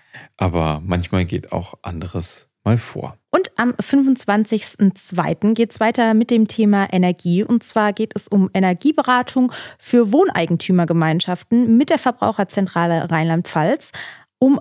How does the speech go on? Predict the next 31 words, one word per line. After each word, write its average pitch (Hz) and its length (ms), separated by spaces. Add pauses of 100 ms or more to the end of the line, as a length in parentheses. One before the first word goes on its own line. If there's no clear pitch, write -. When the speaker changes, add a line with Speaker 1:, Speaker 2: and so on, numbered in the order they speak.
Speaker 2:
neunzehn 247 560
Uhr 247 300
im 277 220
historischen 240 640
Ratsaal 190 760
am 196 380
fünfundzwanzigsten 170 1120
zweiten. - 400 (420)
Speaker 1:
Jetzt 107 160
machen 151 220
wir 110 400
nicht 127 400
oft - 300
irgendwie 104 460
Werbung 110 340
für - 160
irgendwas, 107 480
was - 100
man 92 140
kaufen 127 340
kann. 117 260
In 110 260
dem 147 220
Fall 98 440
ist - 180
es 107 160
aber 98 480
ein 104 220
explizit - 840
an 98 140
Frauen 120 640